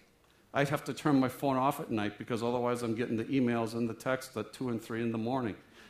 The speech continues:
And so the church office knows if they need to get a hold of me based upon an emergency, they need to call my wife's phone because my phone is like a, on overload. It's a phone on steroids.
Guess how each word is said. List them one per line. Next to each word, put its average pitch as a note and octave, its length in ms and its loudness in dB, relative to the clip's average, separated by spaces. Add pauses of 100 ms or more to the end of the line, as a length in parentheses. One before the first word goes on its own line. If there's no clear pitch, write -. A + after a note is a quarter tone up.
(120)
And A#2 140 -2
so C3 280 2
the B2+ 120 0
church G3 320 2
office F3+ 380 6
knows D#3+ 380 6
if D3 120 -6
they E3+ 120 4
need D#3+ 220 6
to D3+ 60 2
get D#3+ 180 2
a D3+ 40 4
hold D#3 280 4
of D3+ 60 2
me D3+ 140 8
based C#3+ 300 2
upon C#3 260 0
an C3+ 80 2
emergency, C#3+ 540 2
they B2 100 -2
need B2+ 220 0
to A2+ 60 -6
call B2+ 200 -2
my A#2 160 2
wife's A#2 340 -2
phone G#2 320 -4 (380)
because A#2 220 -4
my B2 200 2
phone B2+ 320 0
is A#2+ 140 -2
like A#2+ 260 0
a, A#2+ 160 2 (640)
on B2+ 160 2
overload. C#3 640 2
It's - 120 -12
a B2+ 60 -10
phone B2 260 -4
on B2+ 140 -2
steroids. D3 680 -4